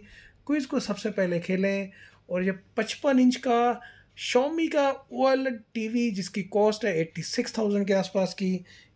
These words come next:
इसको आप जीतने के लिए एलिजिबल हो जाइए। तो चलिए मैं आपको दिखाता हूँ खेल के इसको क्या करना है।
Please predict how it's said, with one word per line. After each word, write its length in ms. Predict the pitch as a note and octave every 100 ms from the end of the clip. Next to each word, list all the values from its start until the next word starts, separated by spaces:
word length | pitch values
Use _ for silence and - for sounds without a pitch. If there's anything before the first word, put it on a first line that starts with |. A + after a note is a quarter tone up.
| A#3+
इसको 340 | A#3 - B3+
आप 80 | E3+
जीतने 300 | E3+ E3+ C#3+
के 120 | C#3
लिए 100 | E3
एलिजिबल 420 | A#3 F#3+ D#3+ D3+
हो 60 | C#3+
जाइए। 280 | C3 B2+ B2+
तो 120 | C#3
चलिए 360 | - F3+ G3 A3+
मैं 120 | G#3
आपको 200 | F#3 D#3+
दिखाता 380 | D3 E3 E3+ F#3+
हूँ 80 |
खेल 260 | F#3+ F3+ E3+
के 100 | F3
इसको 200 | E3+ F3
क्या 280 | - E3 F#3
करना 280 | F#3 F3 F3+
है। 240 | F#3 F#3